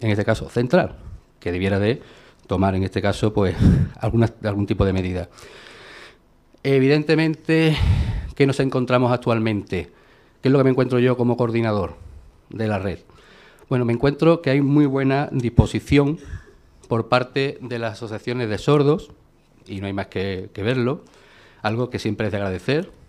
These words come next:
de que la Confederación Estatal de Sordos Españoles, Personas Sordas, pues, estén siempre, ayuden, colaboren, que el Centro de Normalización de Lengua de Signos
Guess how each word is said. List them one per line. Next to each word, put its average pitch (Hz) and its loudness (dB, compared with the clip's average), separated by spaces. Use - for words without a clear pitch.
de 98 -14
que 98 -8
la 101 -6
Confederación 104 -4
Estatal 104 -2
de 104 -2
Sordos 107 -2
Españoles, 107 -2
Personas 98 -6
Sordas, 117 0
pues, 98 -2
estén 98 -6
siempre, 101 0
ayuden, 120 -2
colaboren, 120 2
que 107 -6
el 101 -4
Centro 120 0
de 117 2
Normalización 113 -2
de 113 -2
Lengua 110 -4
de 104 -4
Signos 117 -2